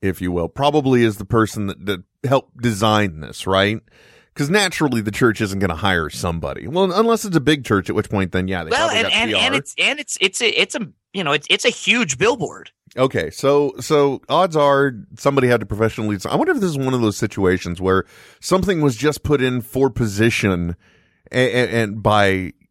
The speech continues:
Speaker 1: a really sarcastic asshole-like kinda guy. You know what I
Speaker 2: Right,
Speaker 1: mean?
Speaker 2: yeah, so
Speaker 1: <laughs>
Speaker 2: instead of using, like, lorem ipsum, they, they, they just pulled, like, a, a quote and dropped it in there and be like, "Oh, we'll fix it later."
Speaker 1: Yeah, 'cause, you know, I tell you what, man, if there's anything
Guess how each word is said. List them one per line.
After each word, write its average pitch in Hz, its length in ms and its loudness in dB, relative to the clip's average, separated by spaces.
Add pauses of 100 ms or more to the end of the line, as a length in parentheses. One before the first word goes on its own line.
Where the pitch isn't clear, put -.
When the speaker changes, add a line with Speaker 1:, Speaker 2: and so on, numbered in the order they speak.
(120)
Speaker 1:
a 120 120 2
really 123 460 2 (180)
sarcastic 117 840 0
asshole-like 92 1000 -2 (280)
kinda 104 220 0
guy. 87 460 -2 (120)
You 107 100 -6
know 131 80 0
what 135 80 0
I 139 40 0
Speaker 2:
Right, 143 80 0
Speaker 1:
mean? 147 100 0
Speaker 2:
yeah, 160 200 0
so 196 140 0
Speaker 1:
<laughs> - 0 -
Speaker 2:
instead 185 320 0
of 165 100 -8
using, 170 320 -2
like, 147 200 0
lorem 156 340 0
ipsum, 143 420 -2
they, 127 200 0
they, 123 200 -2
they 120 140 -8
just 120 200 -8
pulled, 147 200 -2
like, 131 160 0
a, 120 160 -4
a 113 120 -4
quote 143 380 -2
and 127 140 -4
dropped 127 260 0
it 131 80 -4
in 120 120 -2
there 113 120 -2
and 113 80 -6
be 113 60 -2
like, 120 100 0
"Oh, 135 120 4
we'll 113 100 -4
fix 113 200 -10
it - 60 -14
later." 110 320 -8
Speaker 1:
Yeah, 135 220 -2
'cause, 151 240 -2
you 175 80 -2
know, 175 100 2
I 160 140 0
tell 185 200 0
you 127 120 -2
what, 113 180 0
man, 95 220 -4
if 98 80 -8
there's 147 200 2
anything 113 600 -2